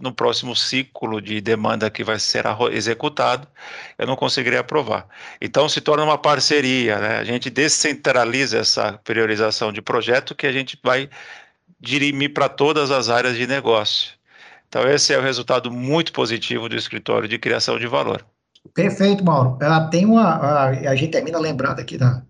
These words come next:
Speaker 2: dos pontos, e essa confiança, né, que é um ponto também que é, que é fundamental, é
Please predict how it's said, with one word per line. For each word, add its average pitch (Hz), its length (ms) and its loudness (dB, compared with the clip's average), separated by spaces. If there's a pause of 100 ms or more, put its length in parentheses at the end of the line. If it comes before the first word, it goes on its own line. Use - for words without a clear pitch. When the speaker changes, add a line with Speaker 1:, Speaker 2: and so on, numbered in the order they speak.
(180)
Speaker 2:
dos 143 220 2
pontos, - 520 0 (240)
e 160 520 8
essa 156 240 2
confiança, 165 840 0
né, 135 200 2
que 156 100 -2
é - 20 2
um 156 140 2
ponto 151 320 -4
também 143 320 -4
que 147 120 -6
é, 139 260 4
que 127 120 -4
é 135 80 2
fundamental, 170 1040 2
é 143 420 2